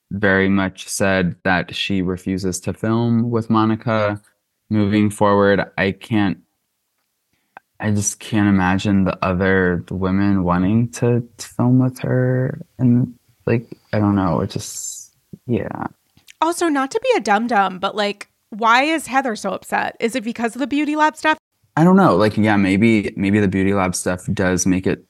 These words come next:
Speaker 1: tougher for Heather, but I also feel like Heather, you never, <laughs> you never know why she's, like, speci-, like, super mad at something versus not mad at all about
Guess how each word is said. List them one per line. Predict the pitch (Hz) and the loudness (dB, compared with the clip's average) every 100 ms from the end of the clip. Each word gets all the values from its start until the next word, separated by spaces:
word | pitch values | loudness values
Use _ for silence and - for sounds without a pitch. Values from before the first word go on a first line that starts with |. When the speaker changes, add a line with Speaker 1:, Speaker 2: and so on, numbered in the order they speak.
| _ | _
Speaker 1:
tougher | - 82 101 117 | -6 -2 0 -2
for | - 139 139 135 - | -2 -2 -2 -2 -4
Heather, | 127 127 | 0 2
but | 120 | 2
I | 107 | 2
also | - 147 | 0 -2
feel | 139 170 | 0 0
like | 196 | -2
Heather, | - - 104 104 101 - _ _ _ _ _ _ _ _ _ _ _ | -2 -2 0 0 -2 -10 _ _ _ _ _ _ _ _ _ _ _
you | 117 | 2
never, | 117 143 - _ | 2 0 -6 _
<laughs> | |
you | 170 - - _ 170 | -6 -6 -20 _ 0
never | 208 | 2
know | 262 | 2
why | 180 120 | 2 2
she's, | 160 - 143 | 0 -2 0
like, | 143 | -2
speci-, | 139 - 127 - | -2 -6 -8 -2
like, | 117 110 - | -2 -2 -6
super | - - 131 120 | -8 -6 0 0
mad | 95 123 | 2 0
at | 123 - | -2 -4
something | - 135 135 131 | -4 -2 2 0
versus | 117 117 123 113 117 113 _ - | 0 -2 0 -2 -2 -6 _ -2
not | 110 107 92 | 0 2 2
mad | 113 | 0
at | 117 | 2
all | 107 104 | 2 2
about | 113 98 90 - | 2 0 0 -4